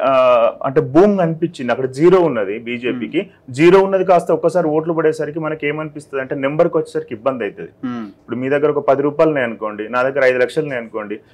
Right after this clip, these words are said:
Speaker 1: మీరు ఊ-, ఎంత డెవలప్ అయినా నా దగ్గర రావాలంటే చాలా టైమ్ పడుతది. అంటే ప-, ఓట్ షేరింగ్ అంత అడ-, all of sudden గా ఒకటేసారి
Speaker 2: Hmm.
Speaker 1: టక్కన పది పర్సెంట్ ఉన్న షేరుడు యాభై పర్సెంట్ పోదు.
Speaker 2: Hmm.
Speaker 1: కాకపోతే వీళ్ళిద్దరు దగ్గర దగ్గరనే ఉంటది. ఆయన మాత్రం చాలా టఫ్ ఇచ్చినాడు.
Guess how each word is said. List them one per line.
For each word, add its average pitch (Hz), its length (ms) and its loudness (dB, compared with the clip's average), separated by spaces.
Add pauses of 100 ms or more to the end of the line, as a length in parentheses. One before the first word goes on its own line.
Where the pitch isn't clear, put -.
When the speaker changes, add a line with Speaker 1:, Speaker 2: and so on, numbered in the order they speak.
(160)
Speaker 1:
మీరు 175 220 4
ఊ-, 147 220 2 (400)
ఎంత 147 240 2
డెవలప్ 175 420 8
అయినా 151 200 4
నా 151 160 4
దగ్గర 151 260 2
రావాలంటే 156 720 0 (220)
చాలా 202 180 8
టైమ్ 190 220 4
పడుతది. 139 340 2 (260)
అంటే 127 140 -2
ప-, - 380 4
ఓట్ 175 280 2
షేరింగ్ 180 320 -2
అంత 147 160 0
అడ-, 131 120 4
all 127 340 2
of 160 120 4
sudden 156 180 -2
గా 143 60 -2
ఒకటేసారి 143 500 0
Speaker 2:
Hmm. - 420 -8
Speaker 1:
టక్కన 165 220 2
పది 147 260 2
పర్సెంట్ 151 380 -2
ఉన్న 147 120 -6
షేరుడు 139 500 -4
యాభై 120 160 2
పర్సెంట్ 120 360 -8 (100)
పోదు. 101 180 -6
Speaker 2:
Hmm. - 360 -14
Speaker 1:
కాకపోతే 165 280 4
వీళ్ళిద్దరు 165 360 2
దగ్గర 139 300 6
దగ్గరనే 143 360 0
ఉంటది. 120 280 -8
ఆయన 143 160 0
మాత్రం 160 380 -4
చాలా 151 160 2
టఫ్ 156 280 -4
ఇచ్చినాడు. 98 380 -10